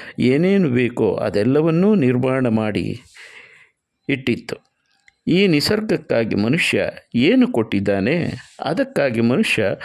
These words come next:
ಒಳ್ಳೆಯ ಕೆಲಸ ಮಾಡಬೇಕು. ಬೇಕಾದಷ್ಟು ಜನ ಈ ಜಗತ್ತು ನೆನಪಿನಲ್ಲಿ ಇಡಬಹುದಾದಂತಹ ಕೆಲಸವನ್ನು ಮಾಡಿ ಹೋಗಿದ್ದಾರೆ.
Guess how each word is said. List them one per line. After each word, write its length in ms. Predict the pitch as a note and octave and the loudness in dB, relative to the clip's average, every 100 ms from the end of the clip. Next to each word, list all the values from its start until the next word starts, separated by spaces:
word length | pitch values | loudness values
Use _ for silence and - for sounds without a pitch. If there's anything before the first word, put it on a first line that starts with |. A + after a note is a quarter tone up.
| - - | -16 -4
ಒಳ್ಳೆಯ 360 | D3 A3 F#3+ C3+ | 0 2 2 2
ಕೆಲಸ 360 | A#2+ C3 - | 0 -4 -2
ಮಾಡಬೇಕು. 800 | B2+ A2+ G2+ G#2+ G2+ - C3 - - - - | -2 -2 -2 -2 -4 -2 -4 -4 -14 -12 -2
ಬೇಕಾದಷ್ಟು 680 | B2+ E3+ F#3+ E3 C3+ B2+ A#2 | 0 0 0 0 0 -2 -2
ಜನ 240 | G2+ A#2 A2 - - - | 0 0 0 -4 -6 0
ಈ 180 | C3 A#2 | 2 2
ಜಗತ್ತು 640 | A2 A2 - - G2 - - - A2+ | 0 0 -2 -2 -4 -4 -12 -4 -2
ನೆನಪಿನಲ್ಲಿ 960 | C#3 F#3 - E3+ E3 C#3+ D#3 D#3+ C3+ | 2 0 0 -2 0 2 2 2 4
ಇಡಬಹುದಾದಂತಹ 1200 | A2 D3+ F3+ F3 E3+ D#3 D#3 D3 C#3+ C3+ A#2+ B2+ | 2 2 2 2 2 2 2 2 -4 -2 -2 -2
ಕೆಲಸವನ್ನು 680 | C3 B2 D3 - B2 A2+ G#2+ | 0 0 -2 -2 0 0 0
ಮಾಡಿ 340 | G#2 A#2 G3+ G#3+ | 0 0 0 0
ಹೋಗಿದ್ದಾರೆ. 800 | - A2 G2+ G#2 G2 G2 B2+ | 0 -2 -2 -2 0 2 0